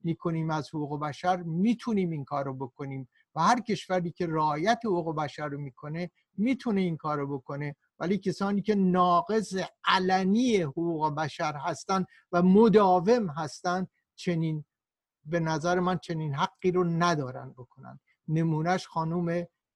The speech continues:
نسرین ستوده است که امروز بعد از چهل و پنج روز اعتصاب غذا در ز-، در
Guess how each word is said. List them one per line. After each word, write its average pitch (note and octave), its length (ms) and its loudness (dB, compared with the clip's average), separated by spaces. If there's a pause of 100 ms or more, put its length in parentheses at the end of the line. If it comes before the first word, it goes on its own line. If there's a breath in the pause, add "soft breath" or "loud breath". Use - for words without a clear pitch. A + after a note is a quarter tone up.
(120)
نسرین E3+ 800 0
ستوده D3+ 580 -6
است - 460 -8 (1500 soft breath)
که F3 200 2
امروز D#3+ 500 0
بعد D#3+ 280 2
از E3 340 -2
چهل E3 380 0
و E3 60 0 (140)
پنج G3+ 540 0
روز E3+ 520 -4 (680)
اعتصاب F3+ 640 0
غذا D#3 640 -2 (420)
در D3+ 240 2
ز-، D3+ 260 -8 (380)
در D#3 260 0